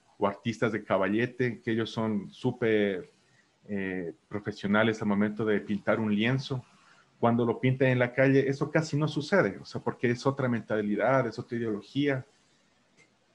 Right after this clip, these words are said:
Entonces, aquí se puede ver un poco eso, es como cuando los ilustradores también salen a la calle,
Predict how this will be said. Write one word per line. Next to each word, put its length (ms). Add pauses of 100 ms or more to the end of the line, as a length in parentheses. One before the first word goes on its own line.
(260)
Entonces, 260
aquí 220
se 120
puede 260
ver 120
un 100
poco 340
eso, 180
es 60
como 320
cuando 200
los 460
ilustradores 560
también 220
salen 340
a 80
la 160
calle, 400